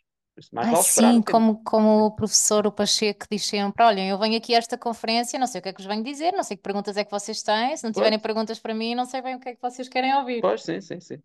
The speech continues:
Speaker 1: Não, isso é,
Speaker 2: Ótimo.
Speaker 1: é claríssimo, isso é claríssimo. Mas,
Speaker 2: Ahm,
Speaker 1: mas
Speaker 2: de-, deixa-me pedir-te para tentares trazer assim mais alguns exemplos práticos, não sei se é possível, em, no caso de, por exemplo, tu encontrares alguém que não tem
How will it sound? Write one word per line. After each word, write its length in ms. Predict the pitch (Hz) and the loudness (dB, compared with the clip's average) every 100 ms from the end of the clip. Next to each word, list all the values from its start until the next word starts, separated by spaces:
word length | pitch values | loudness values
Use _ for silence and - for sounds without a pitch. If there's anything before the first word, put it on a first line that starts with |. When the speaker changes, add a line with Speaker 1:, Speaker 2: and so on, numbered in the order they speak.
| _ | _
Speaker 1:
Não, 240 | 131 202 | 0 2
isso 140 | 208 - | 2 2
é, 40 | |
Speaker 2:
Ótimo. 120 | 202 190 | 0 2
Speaker 1:
é 160 | 147 | 0
claríssimo, 480 | - 185 185 180 117 _ | 2 0 0 -4 -16 _
isso 140 | - | -4
é 60 | 135 | -4
claríssimo. 360 | 170 160 160 _ _ _ _ _ _ _ _ _ 226 | -4 -8 -12 _ _ _ _ _ _ _ _ _ 8
Mas, 220 | 247 262 | 10 10
Speaker 2:
Ahm, 20 | |
Speaker 1:
mas 260 | 269 285 - - _ _ _ _ - | 8 2 -6 -18 _ _ _ _ -18
Speaker 2:
de-, 220 | 220 240 - | -4 -2 2
deixa-me 320 | 370 392 453 | 2 4 2
pedir-te 280 | 311 349 359 | 2 0 0
para 120 | 320 | -4
tentares 340 | 285 302 302 302 | -2 0 0 0
trazer 320 | 294 247 277 | -6 -4 -4
assim 200 | 277 269 | -4 2
mais 180 | 254 262 | 4 6
alguns 280 | 254 247 | 6 4
exemplos 840 | 240 226 233 233 - 226 226 214 - | -2 0 2 2 0 -2 0 -2 -6
práticos, 680 | - 208 196 - 202 - - | 2 4 4 2 -10 -10 -4
não 120 | 208 | -4
sei 160 | 202 | -4
se 120 | 196 202 | -4 -4
é 40 | |
possível, 600 | 185 - 190 190 190 196 - - | -4 -6 -4 0 2 0 -8 -6
em, 160 | 226 - | -6 -2
no 160 | 240 254 | -2 4
caso 440 | 262 285 277 240 | 8 8 6 0
de, 320 | 220 254 262 | -4 -2 -4
por 140 | 262 247 | -6 -8
exemplo, 380 | 226 247 247 | -2 -2 -4
tu 120 | 240 247 | -6 -4
encontrares 460 | 240 240 233 226 | 0 4 4 4
alguém 460 | 220 208 208 220 220 | 4 4 2 -4 -6
que 140 | - | -8
não 200 | 254 294 | -8 -8
tem 640 | - 247 262 262 254 247 | 2 6 6 2 -4 -8